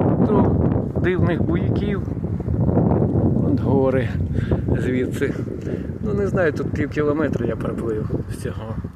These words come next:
От, ото біля заток Іскія острів. От у нас сонячні промені.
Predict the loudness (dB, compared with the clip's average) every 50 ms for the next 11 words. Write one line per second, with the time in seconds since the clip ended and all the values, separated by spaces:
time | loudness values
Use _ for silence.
0 | -12 -16 -16 -18 -18 -20 -20 -20 _ _ _ -20 -20 -18 -10 -6 -4 -4 -2 -2
1 | -4 -4 -6 -8 -12 -14 -16 -10 -6 -6 -4 -6 -6 -10 -18 _ _ _ -20 -20
2 | -20 -20 -20 -20 -18 -16 -14 -12 -12 -12 -10 -8 -6 -4 -4 -4 -4 -4 -4 -6
3 | -4 -4 -6 -4 -4 -4 -4 -4 -6 -8 -8 -6 -4 -4 -4 -4 -4 -6 -8 -8
4 | -10 -14 -16 -12 -10 -8 -8 -8 -8 -8 -8 -8 -8 -8 -12 _ _ _ _ _
5 | _ _ _ -20 -20 _ _ _ _ _ -18 -18 -18 -16 -10 -6 -6 -4 -4 -4
6 | -2 -2 -2 -2 -4 -4 -6 -6 -6 -6 -6 -6 -4 -4 -4 -2 -2 -2 -2 -4
7 | -4 -6 -6 -4 -6 -6 -6 -6 -10 -8 -6 -6 -6 -4 -6 -6 -8 -10 -12 -12
8 | -10 -8 -6 -4 -4 -2 -2 -2 -2 0 -2 -2